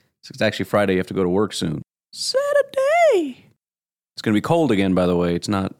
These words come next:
it's not sunny and, and hot again today. Bring, bring, bring the warm, warm coat. Whatever, man. We're gonna party all day. The one drawback to that is I've been sitting here just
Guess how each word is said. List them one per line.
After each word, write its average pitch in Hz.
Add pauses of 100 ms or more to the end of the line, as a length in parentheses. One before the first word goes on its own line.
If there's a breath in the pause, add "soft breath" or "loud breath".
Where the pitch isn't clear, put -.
(140)
it's -
not 117
sunny 98
and, 87
and 87
hot 95
again 85
today. 87
Bring, 95
bring, 92
bring 101
the 92
warm, 92 (300)
warm 90
coat. - (360)
Whatever, 139
man. 151
We're 151
gonna 156
party 143
all 139
day. 131 (300)
The 127
one 170
drawback 120
to 113
that 101
is 98
I've 107
been 104
sitting 117
here 101
just -